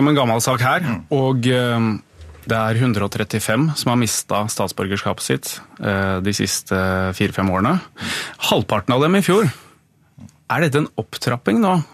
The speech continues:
Speaker 1: hvor dette er en prioritert oppgave, hvor dette er noen dere går etter?
Speaker 2: Altså, det vil, i år så vil vi bruke mer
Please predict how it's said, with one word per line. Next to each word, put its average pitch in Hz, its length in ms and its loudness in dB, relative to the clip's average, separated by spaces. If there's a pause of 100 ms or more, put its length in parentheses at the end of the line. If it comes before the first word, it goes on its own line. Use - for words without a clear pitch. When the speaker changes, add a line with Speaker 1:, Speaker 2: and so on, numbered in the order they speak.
(180)
Speaker 1:
hvor 151 160 2
dette 151 220 -2
er 120 240 0
en 127 80 2
prioritert 127 560 0
oppgave, 123 380 0
hvor 147 100 2
dette 131 180 0
er 135 60 2
noen 139 160 2
dere 123 140 2
går 113 260 0
etter? 277 180 -4 (540)
Speaker 2:
Altså, 117 180 0
det 139 200 4
vil, 147 320 2
i 139 340 -2
år 143 280 2
så 165 200 2
vil 123 180 2
vi 131 160 2
bruke 127 380 0
mer 104 240 2